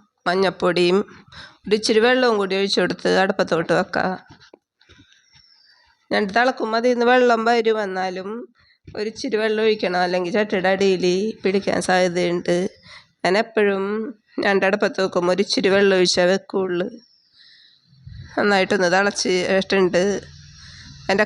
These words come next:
കാലൊക്കെ ഒന്ന് ഞാൻ മാറ്റി വെക്കണേ കേട്ടോ, വലിയ കാലുകളാണ്. അപ്പോൾ ഒന്ന് പൊട്ടിച്ച് അതിൻ്റെ കഴമ്പെടുത്തിടണം. അല്ലെങ്കിൽ കഴമ്പ് വെച്ചിട്ട് അങ്ങക്ക് വേണമെങ്കിൽ നന്നായിട്ടൊന്നേ വറുത്ത് കൊടുക്കുക. കഴമ്പ് മാത്രം എടുത്ത് പിള്ളേർക്ക് അത് നന്നായിട്ട്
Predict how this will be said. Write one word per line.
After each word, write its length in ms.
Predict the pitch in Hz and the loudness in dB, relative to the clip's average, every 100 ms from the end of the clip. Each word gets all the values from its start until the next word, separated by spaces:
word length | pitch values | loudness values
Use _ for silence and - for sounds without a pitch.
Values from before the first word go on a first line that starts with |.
| 214 | 2
കാലൊക്കെ 400 | 240 233 196 - | 2 2 0 -2
ഒന്ന് 140 | 202 202 | -2 0
ഞാൻ 100 | 202 208 | 0 0
മാറ്റി 280 | 226 226 196 | 0 0 -2
വെക്കണേ 280 | 180 185 170 | -2 -4 -4
കേട്ടോ, 180 | 175 165 | -4 -4
വലിയ 260 | 185 185 175 165 | -4 -2 -2 0
കാലുകളാണ്. 640 | 190 202 185 170 170 160 - - | 0 0 -2 -2 -4 -6 -12 -10
അപ്പോൾ 140 | - | -6
ഒന്ന് 120 | 180 175 | -6 -2
പൊട്ടിച്ച് 340 | 220 220 311 208 | -2 -2 -4 -2
അതിൻ്റെ 200 | 190 180 175 | 0 0 0
കഴമ്പെടുത്തിടണം. 880 | 190 196 175 175 175 180 180 - 208 202 - _ _ _ _ _ - _ _ _ _ - | 0 0 -2 -6 -4 -6 -4 -6 -6 -10 -16 _ _ _ _ _ -20 _ _ _ _ -2
അല്ലെങ്കിൽ 280 | 302 190 185 | 0 0 2
കഴമ്പ് 380 | 226 233 226 208 208 208 226 220 | 2 2 0 -6 -6 -4 -6 -6
വെച്ചിട്ട് 260 | 262 262 226 | -10 -4 -2
അങ്ങക്ക് 300 | 214 202 202 208 | -2 -4 -2 0
വേണമെങ്കിൽ 400 | 214 214 196 202 202 214 | 2 2 4 4 4 2
നന്നായിട്ടൊന്നേ 720 | 208 208 196 - 196 202 190 175 165 _ _ _ - - _ _ | 2 2 0 -2 -2 0 -2 -4 -12 _ _ _ -20 -20 _ _
വറുത്ത് 340 | 196 202 - 190 | -2 -2 -2 0
കൊടുക്കുക. 400 | 190 185 - 190 190 196 - - _ - - | 0 0 -2 0 0 -2 -8 -20 _ -10 -2
കഴമ്പ് 320 | 202 202 190 190 | 0 0 -2 -2
മാത്രം 300 | 196 202 202 | -2 -4 -6
എടുത്ത് 300 | 185 - 233 202 208 _ | -6 -6 -4 -2 -4 _
പിള്ളേർക്ക് 420 | 254 202 190 175 180 | -4 0 0 0 0
അത് 80 | 190 | 2
നന്നായിട്ട് 380 | 196 196 180 | 2 0 0